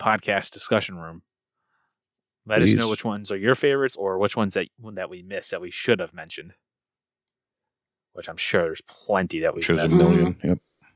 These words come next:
Speaker 3: There's so many.
Speaker 2: Yeah, let me know some more
Speaker 1: All right.
Speaker 2: recent ones.
Speaker 1: We'll just randomly shout 'em out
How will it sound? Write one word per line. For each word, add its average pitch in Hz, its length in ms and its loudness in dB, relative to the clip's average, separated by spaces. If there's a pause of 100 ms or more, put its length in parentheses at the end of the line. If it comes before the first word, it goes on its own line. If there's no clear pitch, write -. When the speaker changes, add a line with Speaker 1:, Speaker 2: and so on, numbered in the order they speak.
Speaker 3:
There's 180 200 4
so 156 180 2
many. 151 360 0 (840)
Speaker 2:
Yeah, 87 120 2
let 120 140 6
me 147 60 6
know 131 100 2
some 117 160 0
more 104 80 4
Speaker 1:
All 82 60 0
right. 87 100 4
Speaker 2:
recent - 220 0
ones. 80 440 -6 (540)
Speaker 1:
We'll 113 100 4
just 98 180 0
randomly 95 320 0
shout 82 280 -2
'em 82 80 -6
out 80 240 -4